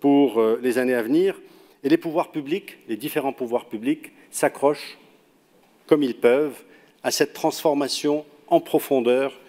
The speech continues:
qu'est la Poste. Et à l'instar de ce qui se passe dans le monde, eh bien, chez nous au Maroc, nous sommes dans la même logique.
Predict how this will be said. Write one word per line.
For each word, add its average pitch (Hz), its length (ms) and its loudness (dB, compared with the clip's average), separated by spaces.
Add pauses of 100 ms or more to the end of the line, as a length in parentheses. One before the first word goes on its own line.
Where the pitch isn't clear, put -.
(160)
qu'est 127 120 0
la 117 80 2
Poste. - 320 -10 (540)
Et 127 60 2
à 127 80 4
l'instar 143 520 0
de 120 100 -4
ce - 80 -10
qui 131 100 -10
se - 80 -12
passe 120 220 -2
dans 107 120 -2
le 107 60 -2
monde, 131 300 -2 (220)
eh 127 60 -2
bien, 127 200 2
chez 143 160 -2
nous 139 100 2
au 131 80 2
Maroc, 113 360 -2 (300)
nous 127 60 -8
sommes 143 240 0
dans 120 100 -4
la 117 80 -2
même 131 200 -2
logique. 120 420 -4